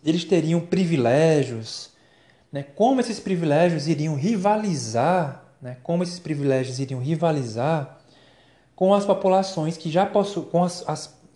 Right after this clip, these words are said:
as classes, né? Os grupos que já possuíam privilégios na Europa, na Espanha,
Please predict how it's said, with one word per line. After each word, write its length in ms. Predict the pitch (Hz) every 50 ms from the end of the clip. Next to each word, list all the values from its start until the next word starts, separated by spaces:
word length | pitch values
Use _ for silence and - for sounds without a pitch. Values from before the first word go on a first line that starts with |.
| _ - 165 147 -
as 220 | - 156 - -
classes, 640 | - - 151 135 143 180 214 208 - - 151 139 135
né? 100 | 139 151
Os 160 | 170 170 139
grupos 380 | 131 127 143 196 226 220 175 -
que 100 | - 143
já 120 | 165 185
possuíam 340 | 185 202 190 180 - 175 170
privilégios 640 | - 185 175 175 170 151 135 131 131 127 123 120 120
na 180 | 131 151 202
Europa, 540 | 214 180 139 117 117 113 147 175 175 - 139
na 160 | 120 127 156
Espanha, 720 | 170 170 - - - - 131 160 190 196 165 135 123 123